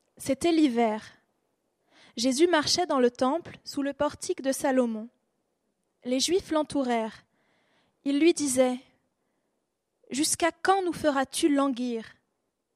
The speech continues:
Si c'est toi qui es le Christ, dis-le-nous ouvertement. » Jésus leur répondit, « Je vous l'ai dit, et vous ne croyez pas. Ce qui me rend témoignage,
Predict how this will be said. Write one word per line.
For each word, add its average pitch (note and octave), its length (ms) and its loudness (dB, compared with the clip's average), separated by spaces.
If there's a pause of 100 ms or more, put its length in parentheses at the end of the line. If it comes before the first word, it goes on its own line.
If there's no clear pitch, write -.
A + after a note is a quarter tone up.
(140)
Si - 200 0
c'est - 240 -2
toi E4 220 2
qui - 180 -8
es C4+ 60 0
le B3+ 100 2
Christ, - 640 -8 (180)
dis-le-nous F#4 560 2
ouvertement. » G4+ 560 -2 (1500)
Jésus C#4+ 340 -4
leur D4 180 2
répondit, « B3 600 -8 (840)
Je A#3+ 140 -4
vous A#3 160 -4
l'ai C#4 160 -4
dit, F#4+ 240 0 (800)
et B3 80 -4
vous C4+ 140 -4
ne B3+ 120 0
croyez D#4+ 380 -2
pas. D4+ 280 -6 (1200)
Ce - 180 -2
qui F4 220 -2
me D4 140 4
rend C#4+ 240 2
témoignage, C4+ 840 -2